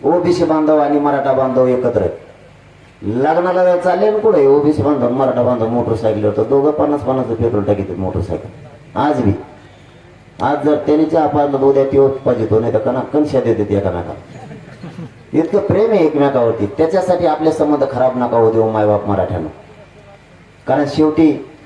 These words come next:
आपले गाव आहेत, आपलं राज्य आहे, आपला जिल्हा आहे, ह्यो राजकारणी याच्या स्वार्थासाठी मतभेद होऊ देऊ नका.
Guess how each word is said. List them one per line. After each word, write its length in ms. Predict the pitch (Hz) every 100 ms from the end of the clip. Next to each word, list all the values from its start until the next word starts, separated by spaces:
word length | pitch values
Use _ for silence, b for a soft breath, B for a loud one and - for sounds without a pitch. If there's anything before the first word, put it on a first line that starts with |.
| -
आपले 320 | 123 147 156
गाव 260 | 143 139 147
आहेत, 180 | 151 147
आपलं 280 | 135 143 135
राज्य 320 | 127 123 135
आहे, 80 | 127
आपला 220 | 127 131
जिल्हा 320 | 123 123 127
आहे, 100 | 113 - - - - -
ह्यो 180 | 127 127
राजकारणी 540 | 135 - 147 143 135
याच्या 200 | 131 131
स्वार्थासाठी 600 | - 131 123 123 127 123
मतभेद 400 | 120 120 107 117
होऊ 220 | 107 117 135
देऊ 160 | 123
नका. 260 | 117 104